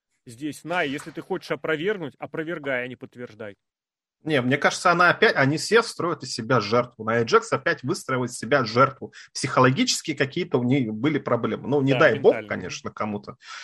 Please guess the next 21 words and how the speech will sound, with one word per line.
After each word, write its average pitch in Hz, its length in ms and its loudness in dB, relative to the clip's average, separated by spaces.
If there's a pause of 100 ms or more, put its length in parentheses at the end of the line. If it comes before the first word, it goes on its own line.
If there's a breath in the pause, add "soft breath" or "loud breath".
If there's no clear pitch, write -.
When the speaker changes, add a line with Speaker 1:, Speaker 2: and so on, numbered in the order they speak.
(120)
Speaker 2:
Но, 147 380 8
мне 151 200 4
кажется, 147 440 2
в 113 80 -4
девяносто 143 480 0
процентах 120 520 -2
случаев, - 460 0
если 143 220 0
у 127 40 0
тебя 131 160 0
психологическая 135 760 -2
проблема, 143 580 2 (160 loud breath)
и 139 80 0
ты 165 140 2
не 156 100 4
обращаешься 151 760 4
к - 60 -14
психологу 123 680 2
или 117 100 0
к 139 140 -2
пе-, 135 360 2